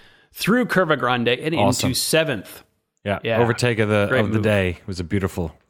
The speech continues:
Speaker 2: beautiful
Speaker 1: Uh,
Speaker 2: camera as well on, on the broadcast. They went straight to first person <laughs> for that one, and it was pretty,
Speaker 1: Yeah.
Speaker 2: pretty awesome.
Speaker 1: Yeah, not even a lap later, he gets Ricciardo down the main straight with D R S into sixth place.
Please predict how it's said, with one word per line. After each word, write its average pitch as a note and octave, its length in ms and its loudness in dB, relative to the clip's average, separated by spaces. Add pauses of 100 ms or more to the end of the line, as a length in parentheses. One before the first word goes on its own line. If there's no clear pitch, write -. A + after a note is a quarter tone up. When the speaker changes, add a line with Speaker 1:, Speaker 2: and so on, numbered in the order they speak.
(640)
Speaker 2:
beautiful C3 300 0
Speaker 1:
Uh, A2+ 180 2
Speaker 2:
camera A#2+ 300 2
as F2+ 120 -2
well G2+ 220 4
on, F#2 180 0
on F#2+ 180 -2
the F2+ 60 0
broadcast. F2 580 -2
They F#2+ 80 -2
went F2+ 180 0
straight G2 260 0
to F#2 180 -2
first - 360 -4
person F#2+ 320 -2
<laughs> G2+ 40 0
for F#2+ 120 2
that G#2+ 340 0
one, A2 180 2
and A2+ 140 0
it G#2 60 2
was G2 200 0
pretty, G2+ 280 0
Speaker 1:
Yeah. F#2 180 -2
Speaker 2:
pretty G2 180 0
awesome. F#2 380 -2 (920)
Speaker 1:
Yeah, C3+ 180 2
not C3+ 220 2
even C#3 160 0
a B2+ 60 2
lap C3 200 2
later, C3 260 0
he A2+ 260 -2
gets - 300 -4
Ricciardo B2 720 -2 (120)
down A2 220 -4
the G#2+ 60 -4
main G#2+ 200 -4
straight G#2 420 -8
with - 140 -12
D A2 120 -6
R G2+ 180 -4
S G2 220 -6 (120)
into G2+ 560 -8
sixth - 560 -6
place. - 480 -8